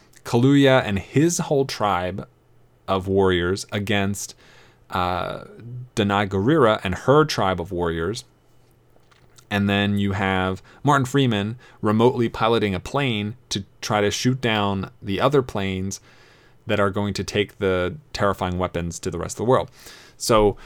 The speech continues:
this fight, this, uh, is fantastic because D-, <laughs> Daniel Kaluuya's tribe have war rhinos that are awesome. And, you know, we watch as, uh, T'Challa defeats one at one point,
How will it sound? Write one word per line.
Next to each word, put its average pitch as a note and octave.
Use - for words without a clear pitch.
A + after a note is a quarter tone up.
this D3
fight, F2+
this, A#2
uh, F2+
is -
fantastic F#2+
because F#2+
D-, G#2
<laughs> -
Daniel D3
Kaluuya's A2+
tribe G2
have F#2+
war G#2+
rhinos E2+
that F2+
are -
awesome. F2
And, F#2
you G2
know, F#2+
we A2
watch B2+
as, G2+
uh, F2
T'Challa A2+
defeats G2+
one A#2+
at G2
one G#2
point, C3+